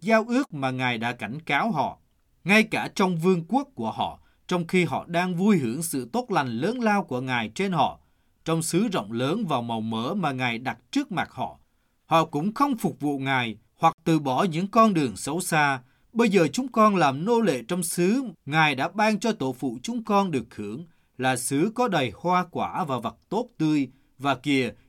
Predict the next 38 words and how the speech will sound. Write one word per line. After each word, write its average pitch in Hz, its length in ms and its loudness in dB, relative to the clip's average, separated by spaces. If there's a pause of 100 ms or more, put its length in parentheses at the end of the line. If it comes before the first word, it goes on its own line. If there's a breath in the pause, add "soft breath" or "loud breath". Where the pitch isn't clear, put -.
chúng 226 260 -2
con 208 260 0
làm 117 320 0
nô 165 180 2
lệ. 127 260 0 (400)
Hoa 233 220 4
lợi 156 240 2
màu 131 200 0
mỡ 123 260 -4
của 127 160 -8
xứ 170 280 0
chúng 254 200 -4
con 202 340 0
rơi 190 220 2
vào 127 200 -2
tay 175 320 -2
các 254 240 -6
vua 165 320 0 (240 soft breath)
mà 143 120 -4
Ngài 131 240 2
đã 147 120 -2
lập 156 220 0 (100)
trên 202 220 2
chúng 240 200 -8
con 170 340 2 (240 soft breath)
vì 131 180 0
cớ 147 340 -2
tội 120 160 -4
lỗi 110 320 -6
chúng 175 180 -10
con. 131 320 -2 (560)
Họ 170 200 2
cai 254 260 4
trị 175 200 2
thân 226 260 0
thể 143 180 0
chúng 262 260 -4
con 175 340 2